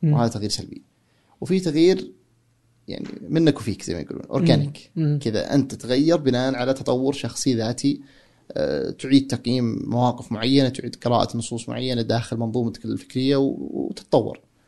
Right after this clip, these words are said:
Speaker 2: في سياقك بدون ضغوطات، بدون تأثيرات من الآخرين. حلو؟
Speaker 1: ممتاز.
Speaker 2: هذا التغيير غير زي ما قلنا التغيير الأول اللي هو المفروض عليك، إنه تجي ثقافة أخرى تبتلعك كمان أنت.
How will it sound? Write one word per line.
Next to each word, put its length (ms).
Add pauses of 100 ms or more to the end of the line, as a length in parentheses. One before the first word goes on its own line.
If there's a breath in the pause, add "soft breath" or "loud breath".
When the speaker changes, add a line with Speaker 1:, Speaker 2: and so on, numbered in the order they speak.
(380)
Speaker 2:
في 120
سياقك 540 (440)
بدون 180
ضغوطات، 520
بدون 160
تأثيرات 420
من 60
الآخرين. 400 (920)
حلو؟ 120
Speaker 1:
ممتاز. 640
Speaker 2:
هذا 260
التغيير 400
غير 220
زي 120
ما 60
قلنا 200
التغيير 280
الأول 280
اللي 100
هو 40
المفروض 440
عليك، 280
إنه 120
تجي 220
ثقافة 360
أخرى 180
تبتلعك 460
كمان 240
أنت. 240